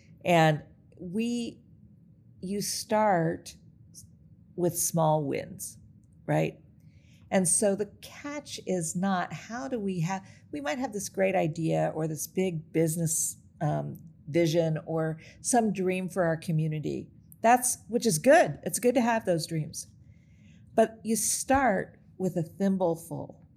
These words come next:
not with a gallon bucket, you know? What is the first thimbleful that we can sort of test drive out? How can we try this,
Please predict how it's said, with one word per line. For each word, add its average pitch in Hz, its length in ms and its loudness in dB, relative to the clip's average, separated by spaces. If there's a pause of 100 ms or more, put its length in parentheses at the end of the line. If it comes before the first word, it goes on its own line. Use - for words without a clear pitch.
(840)
not 160 340 0
with - 140 -4
a - 20 -4
gallon 143 440 -2
bucket, 135 440 -4 (100)
you 151 120 0
know? 147 280 -4 (540)
What 247 180 2
is 277 200 0
the 180 140 -8 (180)
first 202 540 -4 (500)
thimbleful 165 720 0 (260)
that - 180 0
we 165 140 2
can 160 220 0
sort 156 240 -2
of 143 160 -4 (460)
test 165 420 0
drive - 260 -6
out? - 220 -14 (380)
How 220 180 6
can 254 220 -4
we 226 100 -2
try 175 380 0
this, 165 280 -2